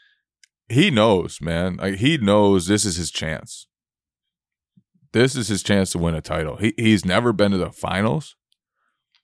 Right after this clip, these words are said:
He, this is the team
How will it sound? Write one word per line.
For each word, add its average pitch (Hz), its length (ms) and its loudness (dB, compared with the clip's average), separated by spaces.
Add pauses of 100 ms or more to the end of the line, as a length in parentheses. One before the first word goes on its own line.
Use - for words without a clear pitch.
(500)
He, 95 760 2 (520)
this 110 280 2
is 95 220 2
the 98 140 2
team 98 760 2